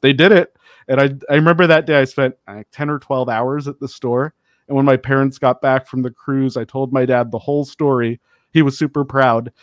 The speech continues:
And I said, you know, "Minimum wage is, you know, six dollars an hour. I work ten hours. I want sixty dollars or something." I should have charged more, but he happily gave me sixty dollars.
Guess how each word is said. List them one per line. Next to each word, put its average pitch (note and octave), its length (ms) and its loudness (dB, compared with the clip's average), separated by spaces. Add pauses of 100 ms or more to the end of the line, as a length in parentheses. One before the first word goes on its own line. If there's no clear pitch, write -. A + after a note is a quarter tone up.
(240)
And C3+ 80 -4
I C3+ 100 2
said, C3 280 0
you A#2+ 60 -4
know, A#2 80 -2
"Minimum D#3 420 4
wage C#3 380 2
is, A#2 320 -8
you G#2+ 60 -16
know, G2 80 -14
six - 300 -8
dollars C3+ 460 2
an C3+ 80 -2
hour. B2+ 380 0
I C3 80 2
work C3 320 -2
ten C3+ 200 0
hours. B2 380 0
I B2+ 80 0
want B2+ 240 -2
sixty C3 380 -6
dollars G#2+ 480 -6
or - 100 -20
something." - 380 -20 (420)
I E3 80 4
should D#3 200 0
have C#3 100 -2
charged A2+ 360 -8
more, F#2+ 360 -16
but A2+ 120 -12
he C3 280 -2 (160)
happily D3+ 500 0
gave A2+ 180 -6
me A2 120 -10
sixty G#2+ 400 -18
dollars. - 480 -18